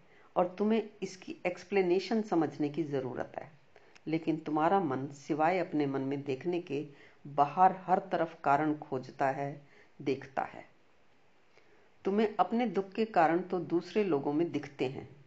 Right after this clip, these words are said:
लेकिन बोलने में तुम्हारे एक झूठ आ गया, एक नाटक आ गया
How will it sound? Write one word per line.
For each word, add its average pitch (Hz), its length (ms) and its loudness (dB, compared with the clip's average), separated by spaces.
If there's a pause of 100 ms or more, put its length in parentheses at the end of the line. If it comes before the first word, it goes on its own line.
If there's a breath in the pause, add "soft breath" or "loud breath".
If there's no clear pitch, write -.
(380 loud breath)
लेकिन 170 480 0
बोलने 220 360 2
में 160 260 0 (380)
तुम्हारे 160 400 0
एक 175 220 -6
झूठ 175 380 -4
आ 147 80 4
गया, 104 240 -6 (500 soft breath)
एक 190 180 2
नाटक 160 480 4
आ 135 120 -2
गया 143 280 -6